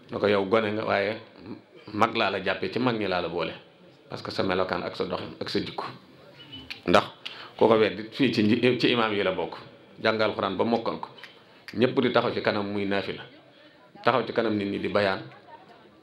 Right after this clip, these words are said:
taxaw ci kanam nit ñi di wax lu nit ñi mën a dégg. Tey xale, ku ko jàppee xale, da ngaa juum, mais mag la.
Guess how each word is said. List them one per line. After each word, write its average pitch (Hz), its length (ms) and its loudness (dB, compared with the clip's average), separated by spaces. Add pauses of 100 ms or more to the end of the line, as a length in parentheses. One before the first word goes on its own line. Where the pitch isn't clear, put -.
taxaw 135 340 2
ci 120 120 -8
kanam 123 260 2
nit 110 240 -2
ñi 113 180 2
di 110 80 -2
wax 107 200 2
lu 104 80 -4
nit 104 160 0
ñi 95 80 -4
mën 90 140 -4
a 87 40 -6
dégg. - 260 -12 (840)
Tey 87 140 2
xale, 101 220 2
ku - 80 -4
ko 135 120 4
jàppee 135 240 2
xale, 113 200 -2
da 107 80 -4
ngaa 113 160 0
juum, 120 160 0
mais 107 140 0
mag 107 200 2
la. 95 100 -4